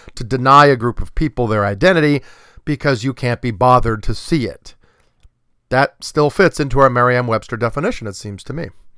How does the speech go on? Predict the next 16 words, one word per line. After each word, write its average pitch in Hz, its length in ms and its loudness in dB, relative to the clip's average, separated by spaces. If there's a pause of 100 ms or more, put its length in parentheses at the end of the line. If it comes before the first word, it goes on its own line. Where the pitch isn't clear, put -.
(840)
What 117 340 2
about 131 240 6
using 139 300 0
an 143 40 2
outdated 165 640 4
term, 78 600 0
calling 110 320 -6
someone 123 340 -4
Oriental 175 580 2
instead 92 280 -8
of - 100 -10
Asian? 139 320 -6
Is - 120 -18
that 120 200 0
racist? 143 640 -8 (720)
Well, 233 460 2